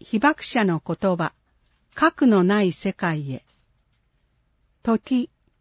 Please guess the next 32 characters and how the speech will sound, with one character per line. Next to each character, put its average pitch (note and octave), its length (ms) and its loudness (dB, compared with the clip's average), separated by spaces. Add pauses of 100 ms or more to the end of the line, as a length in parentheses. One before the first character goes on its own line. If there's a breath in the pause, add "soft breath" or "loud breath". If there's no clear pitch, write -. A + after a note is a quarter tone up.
(300)
三 D#4 400 6
月 F#3+ 300 0
二 - 320 -12
日 G3 260 -2 (100)
日 G3 440 -2
曜。 F#3 300 -2 (800)
午 D#4 200 4
後 C#4 180 6
二 C4 160 8
時 A#3 160 -2
か F3+ 180 0
ら D#3+ 160 -2
三 B3+ 360 2
時 E3+ 100 -6
三 G3 360 0
十 G#3 180 -6 (200)
分。 E3+ 240 -8 (960)
場 G3 200 -2
所、 - 320 0 (800)
ラ A3 120 0
コ E4 220 4
ル C#4+ 100 4
タ E3+ 200 0
柏 F#3+ 580 -2 (140)
教 C4+ 300 4
育 B3 260 0
福 - 220 -6
祉 - 200 -6
会 A3+ 260 0
館。 D#3 320 -10 (1300)
定 B3 340 6
員、 G3+ 320 0